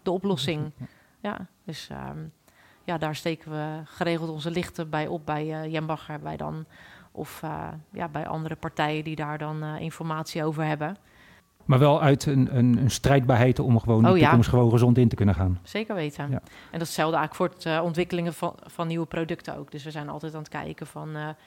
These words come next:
Speaker 1: we hebben nu een assortiment, eh, van ongeveer dertig, eh, verschillende plantensoorten. En ja, soms zijn er wel eens soorten, ik noem maar wat. We hebben één soort waar heel veel, eh,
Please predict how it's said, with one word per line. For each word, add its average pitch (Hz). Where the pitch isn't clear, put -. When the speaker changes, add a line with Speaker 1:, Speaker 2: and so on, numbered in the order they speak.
Speaker 1:
we -
hebben 160
nu 156
een 151
assortiment, 165
eh, 156
van 160
ongeveer 156
dertig, 151
eh, 151
verschillende 160
plantensoorten. 202
En 170
ja, 156
soms 151
zijn 143
er 147
wel 147
eens 156
soorten, 160
ik 151
noem 165
maar 156
wat. 165
We 156
hebben 151
één 151
soort 151
waar 147
heel 156
veel, 151
eh, 151